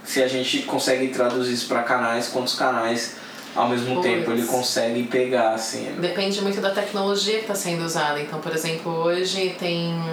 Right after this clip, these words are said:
Speaker 2: tem aparelhos com mais de vinte e quatro canais, quarenta e oito canais, né? E isso vai determinar quais são as frequências, as frequências graves, médias, agudas, porque a gente tá tentando traduzir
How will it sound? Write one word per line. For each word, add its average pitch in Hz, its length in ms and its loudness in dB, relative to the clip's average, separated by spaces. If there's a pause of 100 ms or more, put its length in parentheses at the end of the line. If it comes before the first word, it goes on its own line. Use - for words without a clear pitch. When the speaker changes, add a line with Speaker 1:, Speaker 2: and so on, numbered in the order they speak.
(800)
Speaker 2:
tem 175 120 2
aparelhos 170 580 2
com - 120 -4
mais 170 240 0
de 170 60 -2
vinte 165 200 -2
e - 40 -4
quatro 156 300 0
canais, 156 480 -2
quarenta 160 360 -2
e 156 40 2
oito 156 240 0
canais, 156 760 -2 (340)
né? 165 200 2
E 160 340 0
isso 185 380 2
vai 180 760 2
determinar 185 800 2 (380)
quais 208 160 2
são 214 120 0
as 208 140 0
frequências, 214 520 0
as 160 200 -2
frequências 175 420 0
graves, 180 580 2
médias, 170 440 0
agudas, 165 840 0 (300)
porque - 240 0
a 170 140 0
gente 175 260 0
tá 202 160 0
tentando 196 380 -2
traduzir 214 920 0